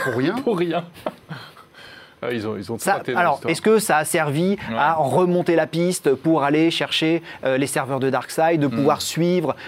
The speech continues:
Speaker 3: euh, le portefeuille électronique et ensuite remonter ? Bon, il y a des tractations dans, dans des, dans ce genre de situation, il y a des
Speaker 1: Comment ça se
Speaker 3: tractations et
Speaker 1: paye,
Speaker 3: des
Speaker 1: ces,
Speaker 3: négociations
Speaker 1: comment
Speaker 3: que
Speaker 1: ça se paye, Benoît, ces rançons-là ?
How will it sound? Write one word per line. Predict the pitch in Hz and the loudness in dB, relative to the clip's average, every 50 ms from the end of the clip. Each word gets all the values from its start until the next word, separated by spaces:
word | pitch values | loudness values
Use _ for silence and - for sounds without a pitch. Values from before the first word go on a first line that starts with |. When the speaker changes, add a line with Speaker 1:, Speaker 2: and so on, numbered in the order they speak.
| - - | -10 -4
Speaker 3:
euh, | - 131 | -2 0
le | 131 143 143 | 2 2 0
portefeuille | - 170 156 - - 170 - - 170 156 147 | 0 -2 -2 0 -2 -2 2 2 0 2 2
électronique | 156 - 147 - - 160 156 160 170 175 170 - 151 | 2 0 0 -2 -2 0 0 2 0 0 0 0 0
et | 143 | 0
ensuite | 139 - - 170 160 - | 0 -2 -2 -4 -4 -2
remonter ? | - - 147 147 151 156 156 139 165 165 165 - - - - - - - - - - 151 | -2 -2 0 2 2 2 2 2 2 0 0 -2 -8 -14 -14 -14 -14 -16 -18 -6 0 0
Bon, | 156 135 - - - | 0 0 0 -2 -2
il | 165 | 0
y | |
a | 180 180 | 2 2
des | 208 | 0
tractations | 196 - 214 208 214 - 185 180 - 233 240 | 0 0 -2 -2 0 0 0 0 2 0 2
dans, | 220 175 170 160 | 2 2 2 2
dans | 160 156 156 | 2 0 2
des, | 143 151 156 160 156 | 2 2 2 2 2
dans | 160 160 | 0 0
ce | - 170 156 | 0 0 0
genre | 151 190 175 | 2 2 2
de | 165 | 0
situation, | - - 165 151 - 156 151 147 - - 185 185 | 0 -2 -4 -2 2 2 2 2 0 -2 0 0
il | 170 | 2
y | |
a | 151 131 | 2 0
des | 240 | 2
Speaker 1:
Comment | 277 359 | 0 0
ça | 160 | 0
se | - 185 | 0 0
Speaker 3:
tractations | 160 156 - - 196 | -2 -2 0 0 0
et | 175 135 | 0 2
Speaker 1:
paye, | 135 | 2
Speaker 3:
des | 147 160 | 2 2
Speaker 1:
ces, | 175 | 2
Speaker 3:
négociations | 165 147 180 170 - - 147 - - - 175 185 | 4 4 2 2 2 -2 -4 -4 -4 -4 -2 -2
Speaker 1:
comment | 180 208 330 | 0 0 0
Speaker 3:
que | 135 | 0
Speaker 1:
ça | 117 110 | 0 -2
se | 107 101 | -2 -2
paye, | 98 143 160 | -2 -2 -2
Benoît, | 120 107 101 104 113 123 | -2 -2 -2 -2 -4 -4
ces | - - 113 | -4 -6 -8
rançons-là ? | 87 87 90 90 - - 110 117 135 113 87 85 | -6 -6 -10 -10 -8 -8 -6 -4 -4 -6 -8 -10